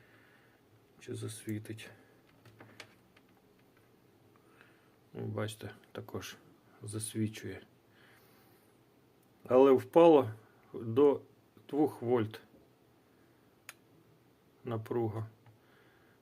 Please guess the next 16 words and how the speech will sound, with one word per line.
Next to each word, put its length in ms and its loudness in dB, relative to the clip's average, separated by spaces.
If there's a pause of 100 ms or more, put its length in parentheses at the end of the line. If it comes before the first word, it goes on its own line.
(100)
Майже 260 4
до 120 2
трьох 280 0
вольт 260 0
впало 480 -2 (1300)
з 160 -20
чотирнадцяти. 880 -2 (680)
А 100 -14
коли 380 4 (800)
засвічуємо 960 -2 (1200)
модуль, 400 2 (1400)
так 100 -20
як 240 -14
він 140 -2
менше, 380 -4 (440)
мабуть, 460 -12